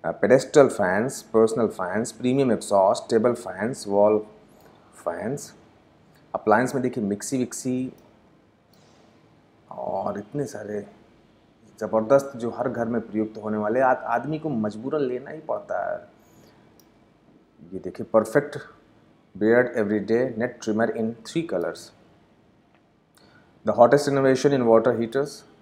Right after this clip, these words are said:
Havells पानी से पंगा, मतलब अब, अब घर घर हर आदमी इंसान साफ पानी पीना चाहता तो obviously purifier तो लगाएगा ही लगाएगा।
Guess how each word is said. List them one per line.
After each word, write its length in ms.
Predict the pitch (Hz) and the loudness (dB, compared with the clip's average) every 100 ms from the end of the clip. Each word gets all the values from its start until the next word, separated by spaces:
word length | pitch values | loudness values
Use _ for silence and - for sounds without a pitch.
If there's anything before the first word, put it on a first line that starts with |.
| _ _ _ _ _ _ _ _ _ _ _ _ _ _ _ _ _ _ _ _ - | _ _ _ _ _ _ _ _ _ _ _ _ _ _ _ _ _ _ _ _ 2
Havells 320 | 107 120 117 | 6 8 6
पानी 200 | 113 113 | 4 4
से 120 | 113 113 | 0 0
पंगा, 300 | 104 104 117 | 2 2 0
मतलब 320 | 107 110 110 | 2 2 4
अब, 160 | 104 - | 0 -4
अब 140 | - - | -12 -6
घर 140 | 117 | -2
घर 180 | 110 120 | 2 0
हर 160 | - 101 | 2 4
आदमी 260 | 92 113 147 | 4 4 0
इंसान 320 | 139 135 131 | 2 0 0
साफ 340 | - 113 123 | 4 6 6
पानी 220 | 123 117 120 | 4 4 2
पीना 260 | 117 117 | 0 0
चाहता 280 | 117 98 110 | 0 4 4
तो 160 | 117 95 | 4 2
obviously 320 | 92 95 127 113 - | 0 -4 -6 -6 -2
purifier 400 | 110 107 110 107 | -2 0 0 0
तो 80 | 107 | 0
लगाएगा 360 | 90 95 110 | 0 2 2
ही 60 | 120 | 2
लगाएगा। 360 | 107 101 104 | 2 2 2